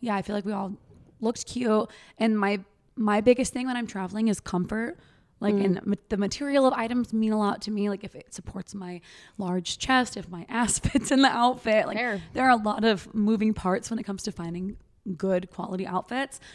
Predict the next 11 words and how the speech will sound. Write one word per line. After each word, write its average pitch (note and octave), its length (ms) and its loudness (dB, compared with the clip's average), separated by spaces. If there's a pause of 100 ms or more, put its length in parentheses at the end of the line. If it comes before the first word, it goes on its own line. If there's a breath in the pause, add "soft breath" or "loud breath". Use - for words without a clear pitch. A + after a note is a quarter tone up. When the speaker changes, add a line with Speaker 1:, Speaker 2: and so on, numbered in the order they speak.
(140)
Speaker 1:
So G3+ 500 -4 (240)
Amazon C4 400 -2
Fashion, A3 360 -2
though, B3+ 160 -2
I A#3+ 120 0
feel G3+ 140 -2
like G3 80 -4
is F3+ 100 -6
stepping F#3+ 320 -4
it F3+ 100 -2
up. F3 200 -4